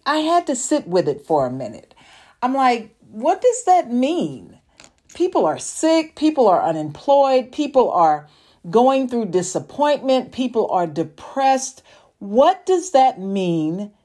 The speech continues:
to finish well? Are you talking about finishing this year well? Finishing this life well? What does it mean to finish well? These were my questions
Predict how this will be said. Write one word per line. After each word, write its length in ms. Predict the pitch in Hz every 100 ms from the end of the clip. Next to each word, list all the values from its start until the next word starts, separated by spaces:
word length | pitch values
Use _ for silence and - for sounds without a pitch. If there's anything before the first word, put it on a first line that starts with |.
| _
to 180 | - 240
finish 720 | 226 - 214 208 214 208 - _ _ _
well? 800 | 170 180 233 226 143 - - _ _ _ _ _ _ _ _ _ - _ -
Are 80 | 240
you 160 | 262 269
talking 340 | 262 254 247
about 440 | 220 208 180 _
finishing 560 | - 208 202 - 180 165
this 320 | 170 160 - _ -
year 340 | 147 175 240
well? 600 | 285 285 294 311 349 349 _ _ _ _ _ _
Finishing 540 | - 220 208 - 190 175
this 360 | 175 170 - _ _ _ -
life 540 | 160 175 185 220 226
well? 560 | 240 254 277 294 311 311 _ _ _ -
What 300 | 247 359 339
does 220 | 370 359
it 160 | 359
mean 540 | 220 220 208 214 233 233
to 160 | 277
finish 640 | 262 _ 202 196 220 233 - _ -
well? 560 | 269 349 359 190 156
These 320 | 170 254 302 320
were 120 | 320
my 180 | 311 302
questions 880 | 302 339 370 359 - 220 240 247